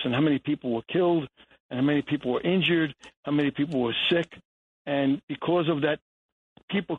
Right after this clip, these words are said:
coming together to help us. You know, when we came down West Street to go to work, and there were people holding signs, no matter what time of the day or night it was, you know, "F D N Y, N Y P D, we support you, we love you."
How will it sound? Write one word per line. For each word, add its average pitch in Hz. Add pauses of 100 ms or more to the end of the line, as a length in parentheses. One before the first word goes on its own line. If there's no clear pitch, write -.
coming 160
together 139
to 123
help 165
us. 113 (560)
You 165
know, 160
when 165
we 202
came 196
down 165
West 175
Street 156
to 147
go 147
to 139
work, 135 (540)
and 139
there 185
were 170
people 160
holding 160 (100)
signs, 156
no 156
matter 180
what 233
time 220
of 190
the 156
day 190
or 156
night 170
it 139
was, 113 (720)
you 160
know, 135
"F 196
D 185
N 170
Y, 170
N 175
Y 170
P 175
D, 151
we 143
support 170
you, 139
we 143
love 165
you." 123